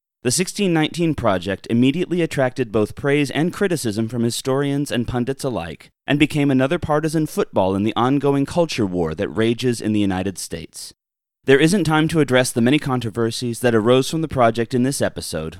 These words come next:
though I expect Joe will ask me about several in our discussion. Instead, for this final What If bonus episode,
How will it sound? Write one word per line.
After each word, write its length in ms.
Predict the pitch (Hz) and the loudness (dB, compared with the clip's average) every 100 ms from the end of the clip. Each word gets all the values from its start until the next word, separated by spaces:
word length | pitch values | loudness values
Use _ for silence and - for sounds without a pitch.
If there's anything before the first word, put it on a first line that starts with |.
| - | -2
though 140 | 135 139 | 6 8
I 80 | 135 | 6
expect 400 | 127 - 190 - | 4 -4 -6 0
Joe 220 | 117 98 | 2 4
will 200 | 98 - | 2 0
ask 280 | 117 123 - | 0 -2 -2
me 120 | 123 | 0
about 260 | 110 110 | 2 0
several 400 | - 180 123 101 | 0 -2 0 0
in 140 | 92 104 | 0 0
our 80 | 98 | -2
discussion. 640 | 104 - 85 - 62 - _ _ _ _ _ | -4 -6 -6 -8 -12 -16 _ _ _ _ _
Instead, 540 | 147 143 - 156 185 180 - | 0 2 2 2 2 -2 -2
for 140 | 151 | 2
this 180 | 156 - | 2 2
final 380 | 156 156 190 175 | 0 0 0 2
What 180 | 135 | 4
If 200 | 147 151 | 4 0
bonus 320 | 143 139 151 127 | -2 -2 0 -2
episode, 560 | - 90 92 78 - | -2 -6 -6 -6 -8